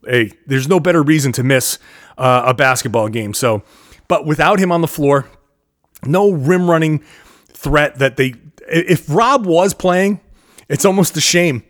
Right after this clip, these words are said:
<laughs> that this was the day that he had, uh, that the baby came. The baby could have come yesterday or the day after, <laughs> you know, tomorrow. Rob could have had, like,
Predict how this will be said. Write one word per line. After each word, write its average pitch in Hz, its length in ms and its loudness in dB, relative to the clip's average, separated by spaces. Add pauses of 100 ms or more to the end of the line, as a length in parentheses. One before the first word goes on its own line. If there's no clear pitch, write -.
(140)
<laughs> - 220 -20
that 147 720 0
this 165 180 0
was 143 160 -2
the 135 80 -2
day 131 400 0 (420)
that 123 200 0
he 131 200 0
had, 123 260 2
uh, 120 360 2
that 127 160 -2
the 131 60 0
baby 143 280 0
came. 117 240 -2
The 143 300 -4
baby 202 300 -2
could 208 160 0
have - 60 -8
come 185 160 0
yesterday 208 600 -2 (500)
or 170 720 0
the 135 120 -6
day 156 240 0
after, 156 600 0 (260)
<laughs> - 140 -20
you 147 320 -2
know, 147 160 0
tomorrow. 151 640 0 (720)
Rob 180 280 -2
could 220 160 0
have 170 80 -2
had, 165 220 0
like, 135 300 0